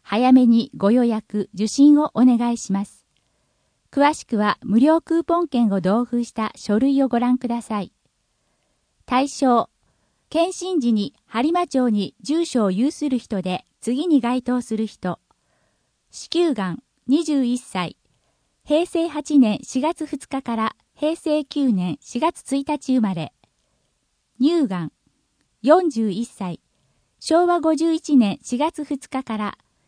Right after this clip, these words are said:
昭和五十二年四月一日生まれ。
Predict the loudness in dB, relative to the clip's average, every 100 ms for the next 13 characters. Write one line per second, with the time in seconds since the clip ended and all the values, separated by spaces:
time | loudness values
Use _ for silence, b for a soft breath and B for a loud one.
0 | _ 0 2 4 2 2 2 2 2 6
1 | 6 6 0 -8 _ -8 -4 -4 -6 -6
2 | -4 -4 -4 0 0 0 -6